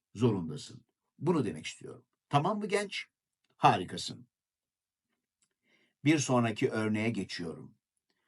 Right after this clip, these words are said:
Karbondioksitin molar oluşum entalpisi eksi üç yüz doksan üç. Molar oluşum bir mol demek. O zaman karbondioksitin altına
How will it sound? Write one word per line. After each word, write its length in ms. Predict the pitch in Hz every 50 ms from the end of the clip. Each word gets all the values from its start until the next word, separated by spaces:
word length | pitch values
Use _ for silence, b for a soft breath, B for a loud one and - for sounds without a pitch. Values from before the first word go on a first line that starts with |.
| b b b b b b b
Karbondioksitin 880 | - - 190 196 226 262 277 285 277 302 285 247 240 247 240 247 240 220
molar 300 | 208 214 208 220 214 208
oluşum 580 | 202 - 185 180 185 180 - - 240 226 190 170 -
entalpisi 1000 | 135 131 123 123 117 123 123 120 117 120 - 120 120 - 202 220 233 247 240 240 - _ _ _ -
eksi 320 | 185 196 190 - - 170
üç 180 | 160 131 - -
yüz 140 | 139 120 95
doksan 320 | 120 - - - 104 90
üç. 320 | 85 85 - - - - - _ _ B B B B B -
Molar 320 | 120 175 208 226 254 247
oluşum 560 | 220 208 185 180 - - 233 262 269 277 - - _ _ -
bir 180 | - 127 160 151
mol 260 | 139 120 104 92 85
demek. 400 | 92 82 73 69 64 - - _ B B B B B
O 80 | - 247
zaman 300 | 240 247 208 180 170 147
karbondioksitin 960 | 180 190 185 185 175 190 190 185 170 190 196 180 - - - - 190 185 170
altına 840 | 151 - 123 127 127 117 104 - 120 107 120 135 156 190 214 208